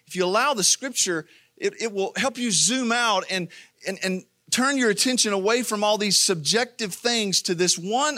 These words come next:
objective gospel reality, is that there's one Lord, one faith, one baptism.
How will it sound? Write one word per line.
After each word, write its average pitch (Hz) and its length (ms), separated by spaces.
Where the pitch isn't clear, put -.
objective 208 680
gospel 208 480
reality, 190 640
is 143 140
that 151 140
there's 151 200
one 202 280
Lord, 190 520
one 196 220
faith, 196 480
one 202 260
baptism. 175 760